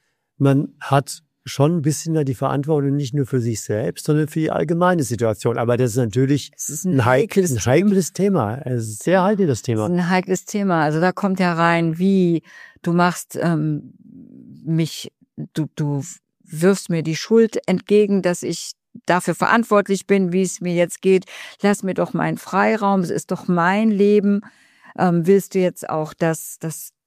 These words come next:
Speaker 2: dass mein Leben irgendwie oder die Gesundheit, die ich habe, auch noch vielleicht im Grundgesetz verankert ist? Das ist ja auch
Speaker 1: Ich fände das
Speaker 2: die
Speaker 1: gut.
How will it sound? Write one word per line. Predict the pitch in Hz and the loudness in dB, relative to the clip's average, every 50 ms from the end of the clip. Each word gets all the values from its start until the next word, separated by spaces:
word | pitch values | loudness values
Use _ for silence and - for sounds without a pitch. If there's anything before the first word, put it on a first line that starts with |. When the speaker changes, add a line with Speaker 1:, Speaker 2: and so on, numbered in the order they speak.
| _ _ _ _ | _ _ _ _
Speaker 2:
dass | - 160 - - | -12 -12 -8 -4
mein | 175 175 180 175 175 | -2 -2 -2 0 2
Leben | 165 180 180 180 165 180 165 | 4 4 4 4 2 0 0
irgendwie | - - 226 247 247 233 220 196 - - 208 202 208 208 196 | 2 2 2 2 2 0 -2 -2 -2 0 2 2 4 2 2
oder | 113 160 170 170 165 160 | 2 0 0 0 0 0
die | 160 160 156 156 170 160 | -2 -4 -6 -6 -4 -2
Gesundheit, | 185 170 - - 220 240 247 240 233 214 208 202 196 185 185 - | -2 -4 -2 -2 -2 -2 -2 -2 -2 -2 0 0 -2 -2 -4 -4
die | 190 196 190 190 190 190 190 - - _ - _ _ _ | -2 0 0 2 0 0 -2 -4 -6 _ -20 _ _ _
ich | - 202 208 196 - 196 | 0 0 0 0 0 0
habe, | 185 185 185 190 180 196 202 196 190 - - - - - - - - | 2 2 2 4 4 2 0 0 -2 -8 -20 -20 -20 -20 -20 -8 2
auch | - 185 185 | 2 4 4
noch | 180 175 175 | 4 2 0
vielleicht | - - 170 175 175 170 - - | 0 0 0 0 0 -2 -4 -4
im | - 170 160 147 | -4 -2 -2 -2
Grundgesetz | - - - 226 262 269 - - 254 233 - 233 240 - - - | -4 2 2 4 4 4 0 -2 -4 -2 -2 -4 -4 -6 -6 -4
verankert | - 214 - - 233 240 226 - 233 240 240 | -2 -2 0 0 -2 -2 0 0 -2 -2 -2
ist? | - 208 214 - - - - 190 | -2 -4 -4 -4 -8 -12 -8 -8
Das | 185 - - | -8 -6 -8
ist | 190 180 | -10 -8
ja | 202 175 147 143 165 | -6 -4 -2 0 0
auch | 196 220 - - | 0 0 0 0
Speaker 1:
Ich | 233 233 - - | 0 0 0 0
fände | - 190 208 165 160 | 0 0 2 2 2
das | 147 175 | 2 2
Speaker 2:
die | 185 180 | 0 -2
Speaker 1:
gut. | - - 208 196 143 - - | 0 0 0 0 0 -4 -10